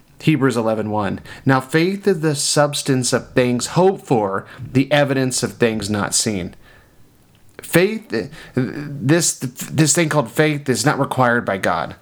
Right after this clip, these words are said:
God doesn't need to hope for things. He doesn't need evidence of things unseen. This is because he is above time and space and the limitations of life that we're confined to.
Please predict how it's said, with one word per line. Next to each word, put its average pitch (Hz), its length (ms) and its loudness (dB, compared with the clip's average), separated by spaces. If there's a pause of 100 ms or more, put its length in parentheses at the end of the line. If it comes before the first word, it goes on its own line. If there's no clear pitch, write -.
(120)
God 151 160 4
doesn't 127 260 -2
need 120 340 0
to 120 100 -2
hope 131 260 0
for 113 160 -2
things. 95 420 -4 (220)
He 139 80 2
doesn't 131 220 2
need 131 220 0
evidence 117 600 0
of 98 180 -2
things 110 320 0
unseen. 98 640 -2 (260)
This 135 140 2
is 131 120 0
because 131 340 0
he 123 140 0
is 117 100 0
above 107 300 0
time 110 480 0
and 98 100 -2
space 110 540 -2
and 104 100 -2
the 107 60 -2
limitations 120 720 0
of 107 120 -2
life 120 440 0
that 110 160 -2
we're 117 100 0
confined 117 580 -2
to. 95 240 -6